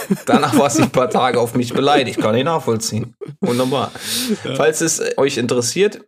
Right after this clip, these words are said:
Speaker 1: ja, sie hat mich in die Friendzone geschoben. Manchmal passiert es sogar, dass ich wahre
Speaker 2: Du weißt das ja zum Glück eh nicht mehr.
Speaker 1: Nee, eben, der Kick der Alzheimer, das ist ja auch Gott sei Dank, kann er sich daran nicht erinnern. Manchmal passiert es sogar, dass ich wahre Geschichten erzähle, aber sich wie Lügen anhören, weil ich mich nicht mehr an die Details erinnern kann.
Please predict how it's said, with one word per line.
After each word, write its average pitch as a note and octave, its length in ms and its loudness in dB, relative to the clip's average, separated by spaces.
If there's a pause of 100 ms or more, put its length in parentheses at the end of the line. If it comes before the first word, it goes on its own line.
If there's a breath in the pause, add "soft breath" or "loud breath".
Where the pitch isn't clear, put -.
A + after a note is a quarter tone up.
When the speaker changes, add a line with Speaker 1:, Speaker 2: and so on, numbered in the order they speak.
(200)
Speaker 1:
ja, G2+ 280 2
sie A#2+ 160 0
hat - 80 -2
mich A#2+ 100 -2
in B2 80 0
die A2+ 80 0
Friendzone C3+ 920 0
geschoben. A#2 880 2 (240 loud breath)
Manchmal G#3+ 320 0
passiert F#3 340 0
es D3+ 80 0
sogar, C3+ 320 2
dass C#3 220 0
ich A#2 260 -2
wahre C#3+ 280 2
Speaker 2:
Du D#3+ 40 0
weißt B2+ 220 0
das A#2+ 80 4
ja A#2 100 0
zum C3+ 140 -2
Glück A2 180 -4
eh B2 100 0
nicht A2 140 -2
mehr. G2+ 140 -4 (160)
Speaker 1:
Nee, C3+ 80 4
eben, C3 300 2
der G#2+ 120 2
Kick C3+ 180 -4
der A2+ 120 4
Alzheimer, - 440 0
das C#2+ 100 -4
ist - 80 -4
ja G2 100 0
auch G#2+ 100 -2
Gott A#2 160 -2
sei G#2+ 140 0
Dank, A2 280 -4 (300 loud breath)
kann A#2 160 -2
er A2+ 60 2
sich A2 180 -2
daran B2 300 0
nicht C#3 180 -2
erinnern. G#2+ 300 -4 (580 loud breath)
Manchmal F#3 340 2
passiert D#3+ 380 0
es C#3+ 80 0
sogar, C#3 280 2
dass C3+ 200 2
ich A2+ 180 -2
wahre B2 320 0
Geschichten A#2 480 -4
erzähle, G#2+ 540 -2
aber A#2 180 0
sich A#2+ 220 -4
wie A#2 120 2
Lügen C3+ 280 0
anhören, C3 640 0
weil B2+ 200 0
ich B2+ 100 -6
mich B2+ 140 -4
nicht D3 240 -6
mehr A#2+ 140 0
an B2 120 0
die B2 140 -2
Details C#3+ 440 -2
erinnern G#2 360 -2
kann. G2 260 -6